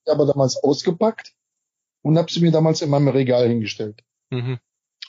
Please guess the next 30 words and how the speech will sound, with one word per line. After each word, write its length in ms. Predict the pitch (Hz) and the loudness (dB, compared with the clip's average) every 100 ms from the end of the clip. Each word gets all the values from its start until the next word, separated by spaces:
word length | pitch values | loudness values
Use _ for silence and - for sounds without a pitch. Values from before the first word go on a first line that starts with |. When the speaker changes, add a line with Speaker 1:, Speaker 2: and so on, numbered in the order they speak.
| - | -10
Speaker 1:
Und 340 | 131 131 135 | -4 -4 -2
dann 200 | 131 135 | 0 2
den 200 | 120 123 | 0 -2
Ecto 280 | 107 - 101 | -8 -2 0
eins 260 | 101 160 190 | 2 2 2
hab 100 | 190 | 2
ich 160 | 160 | 2
auch 200 | 139 180 | 2 2
bekommen 320 | 190 196 190 | -2 -2 -2
von 120 | 170 156 | 0 2
meinen 280 | 131 131 - _ _ _ _ _ _ _ _ | 2 0 -4 _ _ _ _ _ _ _ _
Eltern. 800 | - 135 131 - 180 208 226 208 | 0 2 2 2 0 0 -2 -4
Den 180 | 143 135 | -2 0
haben 140 | 131 | 0
die 80 | 135 | 0
mir 140 | 135 131 | 0 0
dann 140 | 127 | 0
zum 180 | - 120 | -2 -2
Geburtstag 360 | 104 117 117 143 | -2 -2 -4 -4
geschenkt. 320 | - 220 247 _ _ _ _ _ _ _ _ _ _ _ _ _ _ _ 151 | -2 -2 -4 _ _ _ _ _ _ _ _ _ _ _ _ _ _ _ 2
Ja, 80 | |
das 160 | 113 107 | 4 4
Auto 220 | 110 - | 2 2
hab 100 | 104 | -2
ich 140 | 104 - | -4 -6
bis 160 | - | -4
heute, 260 | 104 104 135 | -2 0 0
Gott 160 | 120 | 0
sei 140 | 120 123 | 2 4
Dank. 320 | 131 185 | 4 2